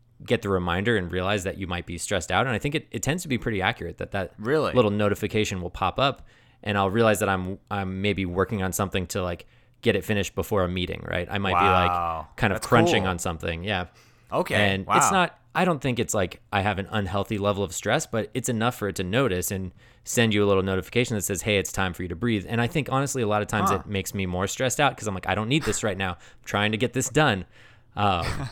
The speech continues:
Speaker 2: <laughs>
Speaker 1: but I should probably listen to it a little more. And sometimes I will just, like, get up and go, you know, get a glass of water or, you know, try to step away for a second and, you know, try to listen to the,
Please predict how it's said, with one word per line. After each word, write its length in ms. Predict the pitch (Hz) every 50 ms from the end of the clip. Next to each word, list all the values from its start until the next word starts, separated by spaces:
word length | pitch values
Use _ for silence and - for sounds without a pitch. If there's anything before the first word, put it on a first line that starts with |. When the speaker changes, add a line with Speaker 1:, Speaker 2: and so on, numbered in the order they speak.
| - - 104 - -
Speaker 2:
<laughs> 240 | - 196 214 269 - - - - - - - -
Speaker 1:
but 220 | 156 139 120 113
I 80 | - 117
should 220 | 110 - 143 113
probably 380 | - 135 127 120 113 107 107 104
listen 260 | 98 120 127 - 127 110
to 100 | 113 104
it 60 | 98
a 40 | 95
little 160 | 95 92 92
more. 220 | 95 92 92 95
And 200 | 98 - 156 160
sometimes 320 | 170 180 160 175 147 120 123
I 60 | 113
will 200 | 107 110 113 107
just, 160 | 92 95 -
like, 140 | 107 95 85
get 160 | - 98 95
up 180 | 95 95 92 -
and 200 | 92 92 95 92
go, 200 | - 95 95 95
you 120 | 95 98
know, 100 | 98 92
get 160 | 90 87 95 90
a 40 |
glass 260 | 85 - 90 85 - -
of 80 | 92
water 400 | 85 87 87 82 82 85 82 85 -
or, 300 | 95 95 92 87 85 - - - - - -
you 100 | - 107
know, 60 | 98
try 180 | 87 - 110 101
to 60 | 92
step 240 | - - 98 87 -
away 180 | 90 87 85
for 120 | - - 90
a 60 | 87
second 460 | - - 92 90 - 92 87 87 82 -
and, 400 | - 92 87 85 85 85 87 90 - - - - - - - -
you 80 | 110
know, 200 | 101 90 85 87 - - - -
try 160 | - - 196 165
to 80 | 127
listen 240 | 120 107 98 107 95
to 140 | - 107 98
the, 280 | 85 90 87 90 92